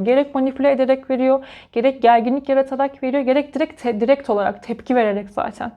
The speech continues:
sizin niyet ettiğiniz kişiye bunu veriyor. Kendini sağlama almayı seven ve kendisine karşı da sağlam adımlar atılmasını isteyen, güven verilmesini, onun konfor alanının, onun güvenli alanının bozulmasını istemeyen,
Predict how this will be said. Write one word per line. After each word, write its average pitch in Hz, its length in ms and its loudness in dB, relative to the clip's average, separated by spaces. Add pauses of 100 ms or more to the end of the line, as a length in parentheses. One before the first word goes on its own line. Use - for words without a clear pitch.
(340)
sizin 226 260 0
niyet 226 220 0
ettiğiniz 226 340 -4
kişiye 277 380 -4
bunu 262 220 0
veriyor. 240 400 2 (280)
Kendini 269 360 2
sağlama 294 460 2
almayı 277 320 2
seven 285 360 -2
ve 294 60 -6
kendisine 254 540 -6
karşı 254 400 0
da 277 180 2 (220)
sağlam 254 520 2
adımlar 269 300 0
atılmasını 220 640 -4
isteyen, 208 560 -4
güven 254 420 4
verilmesini, 214 680 0
onun 254 280 0
konfor 240 420 0
alanının, 240 300 2
onun 247 280 0
güvenli 233 380 2
alanının 247 380 2
bozulmasını 233 580 0
istemeyen, 254 720 -2